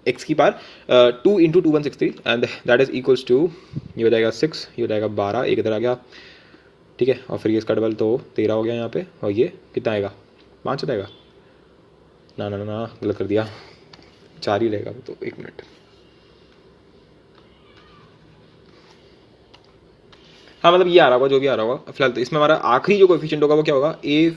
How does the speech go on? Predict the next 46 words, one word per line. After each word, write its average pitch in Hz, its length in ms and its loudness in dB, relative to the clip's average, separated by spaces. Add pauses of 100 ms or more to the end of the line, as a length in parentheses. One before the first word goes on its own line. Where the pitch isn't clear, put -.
four 151 380 4
three 143 220 2
two 139 200 -4
six - 260 0 (340)
and 135 160 0
एक्स 135 180 2
की 175 140 -2
पावर 156 280 2 (600)
फ़ोर 139 340 4 (100)
थ्री 127 180 -2 (200)
टू 107 140 -6 (120)
सिक्स, - 280 -12 (320)
ठीक 160 80 6
है, - 140 2
ऐसे 160 200 6
करके 175 160 4
expansion 143 340 -2
होगा। 127 220 -6 (240)
अब 143 120 -2
कोई 214 100 10
बोलेगा, 202 320 6
अ, 147 400 2
कि 175 120 -2
तुम्हें 190 200 2
कैसे 190 160 0
पता 175 140 2
कि 202 200 2
एक्स 156 160 0
क्यूब 208 220 -4
जो 185 100 10
है 185 60 6
वो 190 80 6
इसके 180 180 -2
अंदर 165 140 0
लाई 151 160 2
करेगा 143 260 0
या 147 100 0
नहीं 127 120 -6
करेगा? 107 220 -8
मैंने - 640 -10
कहा 160 80 -2
हो 131 80 -6
सकता 180 160 0
है 208 60 4
ना 214 80 4
करे, 208 140 -2